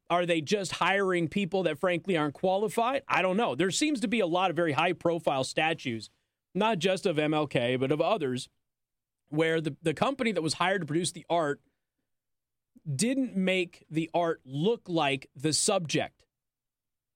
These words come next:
Perhaps the person who did this sculpture can't do faces. I don't know. But regardless, it, it's a giant steaming pile of garbage is what it is.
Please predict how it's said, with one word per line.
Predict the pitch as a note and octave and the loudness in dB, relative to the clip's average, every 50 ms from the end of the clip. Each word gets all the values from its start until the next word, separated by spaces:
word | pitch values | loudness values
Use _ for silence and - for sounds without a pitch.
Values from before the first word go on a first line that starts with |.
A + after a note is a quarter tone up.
| _ _ _ _ _ _ _ _ _ _ _ _ _ _ _ _ _ _ _ | _ _ _ _ _ _ _ _ _ _ _ _ _ _ _ _ _ _ _
Perhaps | G#3 G3+ G3 A#3 C4+ A#3 - | 0 2 2 2 0 0 -2
the | - G#3 | -2 0
person | - A#3 A3+ G#3 - G3+ G3+ | 0 0 0 0 -2 -2 0
who | F#3 | 0
did | D3+ F#3 F3+ | 0 0 0
this | E3+ E3+ - - | 0 0 0 0
sculpture | - A3+ A3 A#3 G3+ - - F#3+ | 0 2 0 0 0 -2 -2 -2
can't | D#3+ - G#3+ F#3+ E3 C#3 | 0 0 0 0 0 0
do | D3 D3+ C3+ | 0 0 0
faces. | - - F#3+ F#3 F3 D3 - B2 A2 G2 F#2+ - _ _ - | 0 0 0 2 2 0 -2 -2 -4 -6 -8 -12 _ _ -2
I | C3+ D#3 F3+ | 0 2 2
don't | E3 D3 | 2 2
know. | C#3 C#3+ E3 E3 _ _ _ _ _ _ _ _ _ _ _ _ _ _ _ _ _ _ _ _ _ _ _ _ _ _ _ _ _ _ _ _ _ _ _ _ _ _ _ _ _ _ _ _ _ _ _ _ B2+ | 2 0 0 -2 _ _ _ _ _ _ _ _ _ _ _ _ _ _ _ _ _ _ _ _ _ _ _ _ _ _ _ _ _ _ _ _ _ _ _ _ _ _ _ _ _ _ _ _ _ _ _ _ -14
But | A#2+ C#3+ C#3+ F#3 F#3+ F3 | -8 -2 0 2 2 2
regardless, | E3+ E3+ D3+ F3+ G3 A3+ A#3+ G#3 D#3+ D3+ D3 - - - - - | 2 0 2 2 4 4 2 2 0 -2 -2 -2 -2 -4 -2 0
it, | E3 E3+ E3 - - _ _ - | 2 2 2 0 -4 _ _ -2
it's | E3+ E3+ E3 - | 0 0 2 2
a | E3+ E3 D3+ D3 C3 - _ _ _ _ - C#3+ | 2 2 0 -2 -4 -8 _ _ _ _ -10 -4
giant | A#2+ - G#3 G#3 A3 G#3+ F#3+ D#3 | 0 0 2 2 2 0 0 0
steaming | - - A3 G3 F#3 E3+ D#3+ D#3 | 0 2 2 2 2 2 0 0
pile | C3+ - F3+ E3 D#3 D3+ | 0 0 2 2 2 2
of | C#3+ B2+ B2 | 2 0 0
garbage | F#3 F#3 F#3 F3 C#3+ C#3 B2+ | 0 2 2 0 -2 -2 -2
is | C#3 C3 | -2 0
what | C3 C#3+ C3+ | 0 0 2
it | C3 D#3+ | 2 2
is. | E3+ C#3+ - - - | 2 0 -2 -8 -18